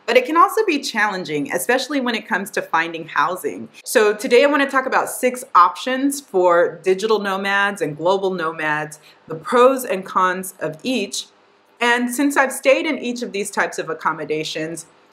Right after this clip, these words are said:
stick with me to the end to find out which one I think is best, and I'll also give you some helpful criteria to determine which one is best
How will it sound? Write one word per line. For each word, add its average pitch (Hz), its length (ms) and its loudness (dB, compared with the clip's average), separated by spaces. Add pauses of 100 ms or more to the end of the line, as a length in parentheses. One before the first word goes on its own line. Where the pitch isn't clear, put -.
(220)
stick 339 340 -2
with 381 200 2
me 330 140 -4
to 311 140 0
the 226 220 0
end 190 560 -4
to 240 140 2
find 196 300 0
out 175 260 2
which 220 240 2
one 214 280 -2
I 196 200 2
think 247 300 -4
is 247 140 -2
best, 247 440 -2 (280)
and 208 260 0
I'll 196 120 2
also 214 320 2
give 185 160 -2
you 196 80 -6
some 175 160 -8
helpful 247 360 0
criteria 170 680 0
to 165 160 -8
determine 160 560 -6
which 208 340 -2
one 165 420 -6
is 151 200 -6
best 151 400 -8